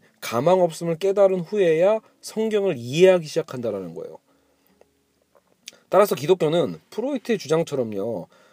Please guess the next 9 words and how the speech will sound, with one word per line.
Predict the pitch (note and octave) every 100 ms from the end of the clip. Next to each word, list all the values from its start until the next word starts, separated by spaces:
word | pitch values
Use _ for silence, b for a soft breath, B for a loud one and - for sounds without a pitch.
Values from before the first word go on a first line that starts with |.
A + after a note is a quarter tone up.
| b
나의 | A2 C#3 G3 D3+
위안을 | A#2+ E3 G3 G3
얻기 | D#3 G2+ - F3+ F#3
위한 | F3 D#3+
그런 | - C#3
소망에서 | - C#3+ F#3+ G#3+ F#3+ E3+
시작하는 | - F#3+ F3+ E3+
게 | D#3
아니라 | G2+ A2+ G2+ G#2+ E2+